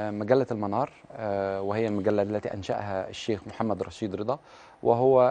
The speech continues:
آه، آه، من، آه، المصلحين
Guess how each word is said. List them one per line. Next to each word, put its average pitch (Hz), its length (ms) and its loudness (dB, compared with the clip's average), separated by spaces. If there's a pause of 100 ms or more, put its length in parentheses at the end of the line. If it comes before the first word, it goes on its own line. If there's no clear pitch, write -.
آه، 101 680 0
آه، - 20 -4
من، 110 540 -2
آه، 98 400 -4
المصلحين 101 680 -2